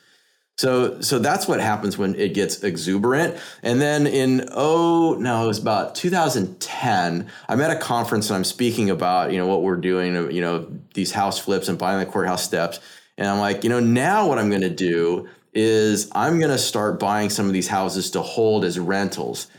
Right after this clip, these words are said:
because I think that in five years, prices are gonna double." And this guy comes up to me and he's this big time, big wig dude, you know, real estate investor dude. And he's like, "You know, you're just wrong. You have it all wrong. You know, you, this isn't the time to buy and hold. This is the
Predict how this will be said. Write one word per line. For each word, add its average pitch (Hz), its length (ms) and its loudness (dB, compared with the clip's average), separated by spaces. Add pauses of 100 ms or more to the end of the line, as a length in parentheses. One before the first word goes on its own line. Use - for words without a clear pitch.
(160)
because 104 260 0
I 127 140 0
think 131 280 -2
that 107 100 2
in 92 100 0
five 110 380 0
years, 98 200 0
prices 95 460 -2
are 85 60 0
gonna 87 200 -2
double." 82 420 -4
And 110 120 0
this 147 140 2
guy 131 240 0
comes 113 320 -2
up 101 160 -2
to - 80 -4
me 95 180 2
and 90 100 0
he's 104 200 0
this 104 180 0
big 98 320 -2
time, 92 300 -2
big 92 220 0
wig 90 380 0
dude, 87 320 0
you 92 60 -2
know, 87 100 -2
real 87 220 0
estate 87 240 -2
investor 85 400 -4
dude. 85 300 0
And 80 100 -6
he's 90 180 -4
like, 90 280 -2 (520)
"You 113 100 2
know, 113 160 2
you're 135 260 2
just 110 260 -2
wrong. 90 400 2
You 123 120 2
have 139 120 0
it 107 80 2
all 104 180 2
wrong. 92 340 2
You 90 60 0
know, 92 80 0
you, 120 260 4
this 147 300 0
isn't 151 200 2
the 107 120 -2 (100)
time 110 140 0
to 90 60 0
buy 95 240 -2
and 87 80 -2
hold. 95 200 0
This 139 160 2
is 135 60 0
the 113 80 0